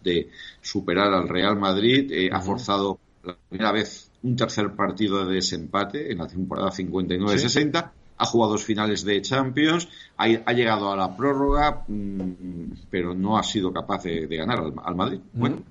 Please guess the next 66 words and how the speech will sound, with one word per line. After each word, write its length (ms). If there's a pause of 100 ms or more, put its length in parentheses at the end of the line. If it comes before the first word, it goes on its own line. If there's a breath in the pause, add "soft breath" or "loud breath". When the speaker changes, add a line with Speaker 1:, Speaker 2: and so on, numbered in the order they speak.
Speaker 1:
vamos 200
a 40
ver 100
qué 80
pasa 220
mañana. 320
Speaker 2:
Vamos 280
a 100
ver 60
qué 100
pasa 200
mañana. 380
Todo 320
lo 160
sabremos 480
mañana 680
a 40
la, 600
partidos 360
a 60
las 80
nueve, 200
a 40
las 140
once 160
de 100
la 40
noche 300
sabremos 420
qué 80
es 80
lo 80
que 60
ha 60
pasado. 380
Eh, 220
lo 80
Speaker 1:
O 40
Speaker 2:
que 20
Speaker 1:
más, 140
Speaker 2:
sí 200
Speaker 1:
o, 220
o, 320
o 140
más 220
tarde 260
si 120
hay 80
prórroga, 380
Speaker 2:
O 80
más 160
Speaker 1:
¿eh? 40
Speaker 2:
tarde 240
si 120
hay 60
prórroga, 340
efectivamente. 960
Eh, 60
¿tú 100
has 80
estado 200
alguna 200
vez 140
en 80
Old 100
Trafford? 360